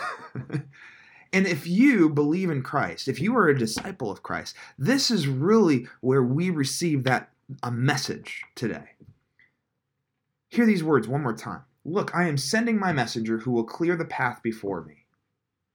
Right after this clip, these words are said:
"Look, I am sending my messenger who will clear the path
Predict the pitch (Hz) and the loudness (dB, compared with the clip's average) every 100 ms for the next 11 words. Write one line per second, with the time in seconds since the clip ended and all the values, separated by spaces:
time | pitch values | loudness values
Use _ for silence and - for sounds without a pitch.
0 | _ _ _ _ _ - - - - 139 | _ _ _ _ _ -14 -12 -10 -4 -2
1 | 127 123 - - - 240 233 226 233 208 | -2 -4 -10 -10 -4 -2 0 0 2 2
2 | 185 190 185 175 175 139 113 92 - _ | 2 0 0 0 -2 -6 -6 -8 -10 _
3 | _ - 131 117 - 131 160 160 160 170 | _ -4 -2 -2 -4 -6 -4 -2 -4 -8
4 | 143 95 92 | -10 -10 -10